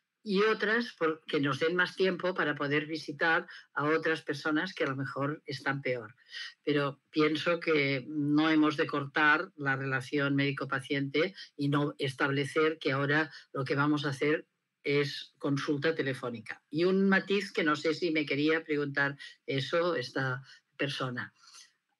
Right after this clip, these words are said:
Hay otro, o, o, un problema que yo creo peor todavía que la visita telefónica, que es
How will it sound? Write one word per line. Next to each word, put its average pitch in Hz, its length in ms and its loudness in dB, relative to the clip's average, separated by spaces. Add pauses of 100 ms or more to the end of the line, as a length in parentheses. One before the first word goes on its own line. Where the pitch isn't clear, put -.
(120)
Hay 180 340 4
otro, 185 400 2
o, 170 240 0
o, 190 200 2
un 196 200 2
problema 175 520 2
que 160 140 0
yo 175 80 2
creo 190 260 2
peor 120 380 -2
todavía 151 500 2
que 160 120 -2
la 143 80 0
visita 139 360 -4
telefónica, 131 680 -6
que 180 160 2
es 208 160 -6